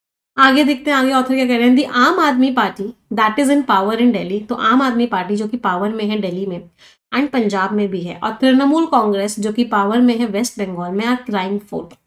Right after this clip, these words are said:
क्राइंग फाउल का मीनिंग क्या है? वो कह रहे हैं कि ये गलत हो रहा है, चीख चीख के कहना गलत हो रहा है, उसको बोलते हैं क्राइंग फाउल। तो आम आदमी पार्टी और कांग-, तृणमूल कांग्रेस जो है वो चीख चीख के कह रही है कि गलत हो रहा है।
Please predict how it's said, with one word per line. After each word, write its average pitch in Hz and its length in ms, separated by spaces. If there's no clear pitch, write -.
क्राइंग 220 240
फाउल 233 180
का 240 80
मीनिंग 233 280
क्या 226 120
है? 330 140
वो 220 100
कह 214 220
रहे 196 140
हैं 254 160
कि 269 80
ये 277 80
गलत 202 380
हो 185 80
रहा 170 260
है, 170 100
चीख - 220
चीख - 240
के 240 80
कहना 214 300
गलत 208 360
हो 202 100
रहा 196 260
है, 226 220
उसको 220 260
बोलते 208 260
हैं 269 120
क्राइंग 185 300
फाउल। - 200
तो 220 40
आम 208 220
आदमी 226 260
पार्टी 226 300
और 233 60
कांग-, 190 360
तृणमूल 208 400
कांग्रेस 202 440
जो 202 160
है 240 160
वो 214 100
चीख 247 280
चीख 240 200
के 226 100
कह 185 200
रही 202 100
है 254 120
कि 277 60
गलत 180 340
हो 170 80
रहा 165 100
है। 202 160